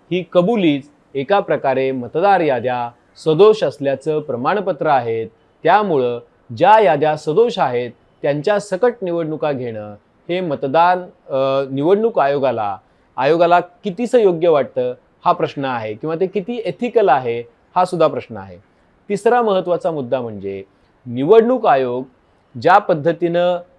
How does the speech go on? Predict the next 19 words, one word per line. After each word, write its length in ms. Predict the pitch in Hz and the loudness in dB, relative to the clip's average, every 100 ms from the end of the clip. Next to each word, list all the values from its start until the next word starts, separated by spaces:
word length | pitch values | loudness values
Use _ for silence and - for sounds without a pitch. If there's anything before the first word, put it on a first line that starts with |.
| - | -12
विरोधकांच्या 880 | 120 147 208 190 180 151 143 175 165 | -4 2 4 4 2 -2 -2 -2 -2
कुठल्याही 540 | - 139 - 160 175 | -4 -6 -2 0 0
प्रश्नाला 440 | 214 185 170 165 165 | -2 -4 -6 -2 -2
उत्तर 380 | 151 - 156 | -2 -4 -4
न 160 | 147 143 | -4 -4
देता 300 | 123 107 117 | -6 -6 -8
किंवा 300 | 117 139 147 | -6 -6 -4
बगल 520 | 135 123 139 214 208 | -2 -2 2 4 4
न 100 | 180 | 2
देता 380 | 127 104 107 101 - _ _ _ | -4 -6 -8 -10 -14 _ _ _
किंवा 380 | - 156 190 208 208 _ _ _ | -4 0 0 0 -4 _ _ _
सत्ताधारी 460 | 175 175 247 226 233 | -8 2 4 4 4
पक्षाच्या 500 | 202 190 202 185 190 | 0 -2 -4 -2 -2
प्रश्नांना 520 | 185 - 175 165 165 | -4 -6 -6 -4 -2
बगल 380 | 151 147 165 175 | 2 4 6 6
देऊन 380 | 143 135 131 131 _ _ - | 4 0 0 -4 _ _ -10
अशा 260 | 127 - 208 | -4 2 2
पद्धतीनं, 680 | 202 151 165 165 165 175 175 | 2 -2 -2 -2 -4 -4 -6
अ, 640 | 180 - 143 143 139 143 | -8 -8 -4 -2 -2 -2